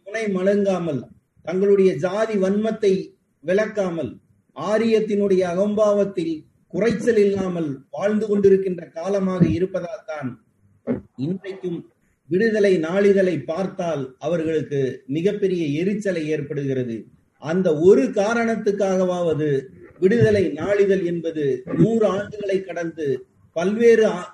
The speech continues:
தலைமுறைகளை தாண்டி உ-, உருவாக வேண்டிய, அச்சிடப்பட வேண்டிய, பரப்பப்பட வேண்டிய நாளிதழாக என்றைக்கும் தொடர்ந்து இருக்க வேண்டும் என்பது என்னுடைய மிகப்பெரிய ஆசையாக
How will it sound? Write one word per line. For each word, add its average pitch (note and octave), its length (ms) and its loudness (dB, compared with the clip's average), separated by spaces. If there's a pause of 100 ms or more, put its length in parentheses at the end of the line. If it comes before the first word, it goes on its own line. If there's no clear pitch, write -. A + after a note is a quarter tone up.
(680)
தலைமுறைகளை G#3 760 2
தாண்டி E3 460 -4 (280)
உ-, D3 240 -6 (580)
உருவாக G#3 500 2
வேண்டிய, F3 400 -2 (340)
அச்சிடப்பட F#3 640 -4
வேண்டிய, F3 640 -2
பரப்பப்பட F#3 640 -2
வேண்டிய D#3+ 360 -4 (1300)
நாளிதழாக F3+ 720 4 (380)
என்றைக்கும் F#3+ 580 0
தொடர்ந்து F#3 460 0
இருக்க A3 340 0
வேண்டும் F3 400 -2 (180)
என்பது D3+ 400 -2 (260)
என்னுடைய D#3+ 420 -6
மிகப்பெரிய F3+ 600 -4 (400)
ஆசையாக D#3 600 -8